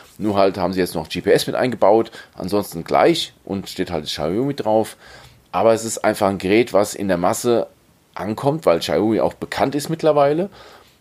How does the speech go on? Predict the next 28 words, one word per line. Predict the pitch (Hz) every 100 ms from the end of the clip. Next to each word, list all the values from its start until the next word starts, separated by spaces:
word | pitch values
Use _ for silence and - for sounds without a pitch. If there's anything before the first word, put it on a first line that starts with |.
| _ -
Und | 104 104 -
immer | 139 143
noch | 135
dieser | - 113 98 92
Mythos | 113 143 143 131
von | 113 98
dem | 92
Mi | 104 135
Band | 139 131 131 -
da | 117 110
ist, | 92 107 - - _ _
du | 90
kriegst | - 82 -
hier | 76
viel | - - 180 220 240 - _ _ _
Wearable | - 95 127 117 120
für | 113 98 85
wenig | 92 95 101 92
Geld. | - 85 82
Und | - 78
da | 85 104
steht | - 98
auch | - 92 -
irgendwo | 113 107
die | 95 92
Mi | 104 90
Watch | 80 -
Lite | 78 135 208